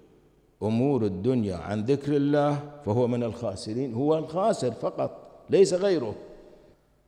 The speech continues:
لأن الخسارة الواقعية مو خسارة المال ولا خسارة الولد ولا خسارة الحياة الدنيا ولا خسارة الجسم، الخسارة الواقعية أن يخسر الإنسان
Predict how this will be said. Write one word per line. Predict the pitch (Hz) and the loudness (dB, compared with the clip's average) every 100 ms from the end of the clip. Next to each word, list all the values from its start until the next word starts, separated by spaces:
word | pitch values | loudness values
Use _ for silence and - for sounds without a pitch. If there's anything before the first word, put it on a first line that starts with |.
| _ _ _ | _ _ _
لأن | 104 113 165 196 | -4 0 2 2
الخسارة | 175 - 147 131 196 214 190 | 0 0 -2 2 4 4 4
الواقعية | 156 131 127 123 135 156 180 156 | 4 4 4 2 -2 2 2 2
مو | 160 214 | 2 0
خسارة | 190 175 175 165 139 | -2 -4 -2 -2 -2
المال | 127 117 127 123 107 107 107 - - | -2 -2 0 -2 -4 -10 -12 -16 -8
ولا | 120 135 | -2 -2
خسارة | 123 117 127 123 113 110 | -2 -6 -4 -2 -4 -6
الولد | 113 107 107 120 113 101 - - | -6 -2 2 4 4 0 -4 -4
ولا | 110 117 113 | -2 0 0
خسارة | - 95 113 113 107 - | -2 -6 -2 -2 -4 -8
الحياة | 101 - 98 117 117 | -12 -6 -2 -2 -2
الدنيا | 98 92 117 113 104 104 | -6 -2 0 2 0 -2
ولا | 110 123 110 | 0 0 -2
خسارة | 110 95 117 110 104 | -4 -8 -8 -8 -8
الجسم، | 104 95 131 147 - 107 - - - - - _ _ _ _ | -8 0 2 2 -4 -10 -12 -20 -20 -20 -20 _ _ _ _
الخسارة | 104 104 107 98 143 143 113 | -4 -2 -4 -2 0 0 0
الواقعية | 104 104 98 98 92 127 123 104 101 | -2 -4 -6 -8 -6 -2 -2 -2 -4
أن | 101 | -4
يخسر | 123 - - | -4 -6 -8
الإنسان | 101 101 98 104 110 127 139 | -6 -6 -6 -8 -6 -6 -6